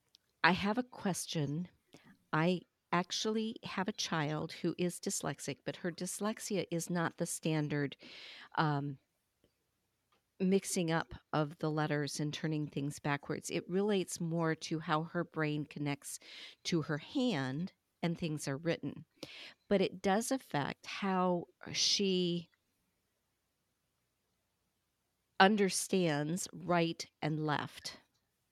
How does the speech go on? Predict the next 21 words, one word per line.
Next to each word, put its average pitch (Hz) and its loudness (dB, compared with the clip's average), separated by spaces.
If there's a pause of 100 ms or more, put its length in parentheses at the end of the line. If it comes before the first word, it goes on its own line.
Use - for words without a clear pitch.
(140)
back 151 2 (120)
and 143 -2
front. - -4 (420)
Right 226 6
and 277 4
left 190 0
tends 190 2 (300)
to - -4
provide 156 2
more 156 2 (200)
of 156 4
an 160 4
issue 147 0
than 139 -2 (120)
back 143 2
and 139 -2
front. - -4 (1300)
But 190 6 (180)
I 180 4
noticed 190 4
as 170 2